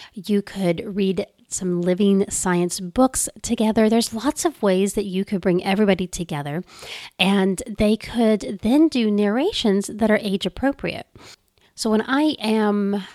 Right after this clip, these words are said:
uh, having multiple ages narrate together, I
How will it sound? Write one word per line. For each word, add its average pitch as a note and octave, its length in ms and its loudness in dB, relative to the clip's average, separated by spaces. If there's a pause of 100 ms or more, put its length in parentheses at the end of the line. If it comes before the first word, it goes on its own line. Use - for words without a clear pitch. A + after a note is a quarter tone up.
(220)
uh, F#3+ 140 -10
having G#3+ 480 2
multiple A#3+ 500 2
ages E3+ 540 -2
narrate F#3 720 0 (100)
together, E3 580 -4
I G3+ 160 -8